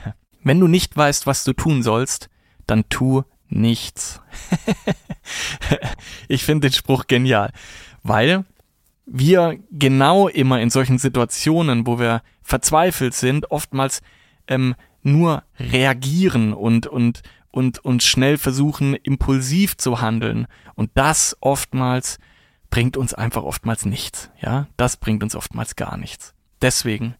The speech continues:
vertrau in das Leben, auch wenn's manchmal schwer ist. Und ja, es werden Dinge kommen, die dieses Vertrauen in Frage stellen. Aber ich kann dir eins sagen: immer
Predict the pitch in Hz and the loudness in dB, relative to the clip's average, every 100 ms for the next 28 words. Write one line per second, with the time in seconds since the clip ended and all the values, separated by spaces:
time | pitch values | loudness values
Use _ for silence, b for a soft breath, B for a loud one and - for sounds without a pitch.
0 | _ - - 113 120 123 135 123 127 120 | _ -12 -6 -4 -2 0 0 0 -4 -4
1 | - 120 127 123 - 135 156 196 190 - | -2 -2 0 -2 -2 -2 -2 -2 -2 -2
2 | 170 - 127 117 - 117 95 98 - 117 | -4 0 0 0 -2 -4 -4 -8 -6 -2
3 | 120 139 156 - 131 160 185 175 165 131 | 2 0 0 -2 0 0 2 2 0 0
4 | 131 170 165 - - 147 135 117 117 123 | 2 2 2 -2 -2 2 2 0 0 0
5 | 123 117 - _ _ _ - 139 156 156 | 2 0 -4 _ _ _ -6 -2 0 0
6 | - 123 - 120 120 127 120 - - 117 | -2 -4 -2 0 0 0 -2 -4 -2 -2
7 | 120 117 - 101 104 110 - 127 127 117 | -2 -4 -2 -2 -2 -4 -4 -4 -2 -4
8 | - - 160 151 139 - 127 131 - 120 | -4 -2 0 0 -2 -4 -2 -2 -2 -4
9 | 110 110 113 123 _ _ _ _ _ 151 | -4 -6 -10 -12 _ _ _ _ _ 2
10 | 160 139 110 143 | 4 4 2 -2